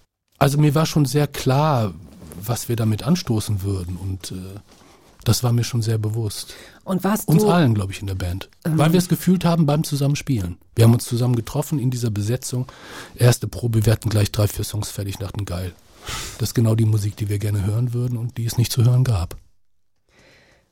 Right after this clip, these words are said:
Speaker 2: Und warst du dir immer sicher, dass das der Weg sein würde, mit dem du auch leben kannst, dich
Speaker 1: Ja.
Speaker 2: ernähren kannst?
Speaker 1: Ja. Ich weiß nicht warum, aber da war ich mir eigentlich immer sehr sicher. Nicht eigentlich, ich war mir sicher.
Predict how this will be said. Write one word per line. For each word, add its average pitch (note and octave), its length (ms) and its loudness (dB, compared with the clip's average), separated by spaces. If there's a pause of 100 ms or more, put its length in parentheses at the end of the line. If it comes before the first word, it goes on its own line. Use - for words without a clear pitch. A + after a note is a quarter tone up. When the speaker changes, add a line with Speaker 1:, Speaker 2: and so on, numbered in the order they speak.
(120)
Speaker 2:
Und D#3+ 140 -6
warst G3 180 0
du A3 60 0
dir G3+ 240 2
immer B3 260 4
sicher, D3 500 0
dass D3 180 -4
das F3+ 260 -6
der F#3 220 2
Weg G3 200 0
sein F#3+ 300 2
würde, F#3 220 2
mit F#3 160 2
dem F#3+ 160 4
du F3+ 120 0
auch E3 380 -4 (960)
leben G#3+ 340 2
kannst, - 380 -10
dich D3+ 80 -4
Speaker 1:
Ja. C3+ 80 6
Speaker 2:
ernähren E3 320 4
kannst? - 460 -8 (120)
Speaker 1:
Ja. A2 340 2 (1300)
Ich - 160 4
weiß C3+ 200 2
nicht B2 120 0
warum, B2 320 2
aber G#2+ 220 -2
da A2+ 180 -4
war A#2+ 80 -2
ich A2+ 140 -6
mir A2+ 80 2
eigentlich G#2 240 -4
immer G#2+ 160 0
sehr G2 180 -2
sicher. F2 400 -8 (800)
Nicht C#3+ 180 0
eigentlich, A#2+ 400 0
ich - 140 -10
war C3+ 100 2
mir G2+ 140 0
sicher. F2+ 340 -10